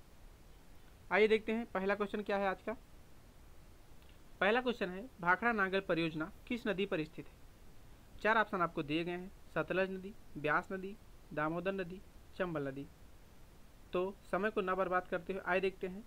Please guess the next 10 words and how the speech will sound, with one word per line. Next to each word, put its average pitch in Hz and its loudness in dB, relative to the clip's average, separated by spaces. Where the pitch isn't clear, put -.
इसका 170 -2
answer 190 2
क्या 190 0
होगा। 165 -2
तो 180 2
इसका 180 4
answer 208 4
होगा 175 0
क्या 190 0
दोस्तों? 185 -4